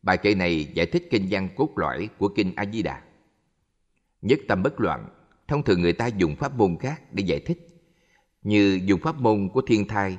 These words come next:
để giải thích, pháp môn của Thiền để giải thích, tất cả đều sai lầm. Giải thích nhất tâm bất loạn là hàng phục kiến hoặc,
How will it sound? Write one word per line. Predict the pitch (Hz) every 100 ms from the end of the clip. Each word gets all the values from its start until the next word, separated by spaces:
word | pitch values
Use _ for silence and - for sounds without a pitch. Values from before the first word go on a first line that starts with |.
| -
để | 185
giải | 180 -
thích, | 170 180 - - _ _ _ _
pháp | 165 156
môn | 113
của | 98 147
Thiền | 110 82 64 - _ -
để | 98
giải | 87 78
thích, | - 175 - _ _ _ _
tất | - 156
cả | - 76 87 98
đều | 82 69
sai | - 104
lầm. | 80 - _ _ _ _ _ _ _ _ _
Giải | - 90
thích | 90 156 156
nhất | 160
tâm | 117 95
bất | 156 -
loạn | 80 - - _ _ _
là | 82 87 85 78 76 -
hàng | - 90 80 73
phục | 78 - -
kiến | 135 170
hoặc, | 85